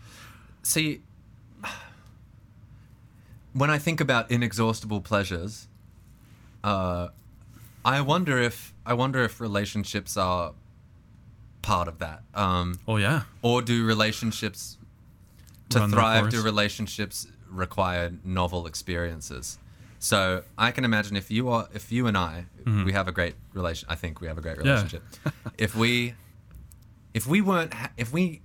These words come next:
Speaker 1: every time we got together, didn't have new stories to tell or new ideas to discuss, would it just get stale?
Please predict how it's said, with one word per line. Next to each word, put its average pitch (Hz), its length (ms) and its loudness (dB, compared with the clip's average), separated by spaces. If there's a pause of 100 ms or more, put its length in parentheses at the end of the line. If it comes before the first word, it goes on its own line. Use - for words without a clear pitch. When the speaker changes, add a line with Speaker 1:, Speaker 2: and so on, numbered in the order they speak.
Speaker 1:
every 131 180 2
time 135 160 2
we 117 60 2
got 117 140 0
together, 104 260 2
didn't 107 220 0
have 101 160 0
new 98 140 0
stories 95 480 0
to 92 80 -4
tell 76 340 -8 (480)
or 98 120 2
new 110 200 4
ideas 104 420 2
to - 100 -10
discuss, 87 560 -6
would 104 120 0
it 98 80 -2
just 101 220 -2
get 92 180 -2
stale? 73 460 -4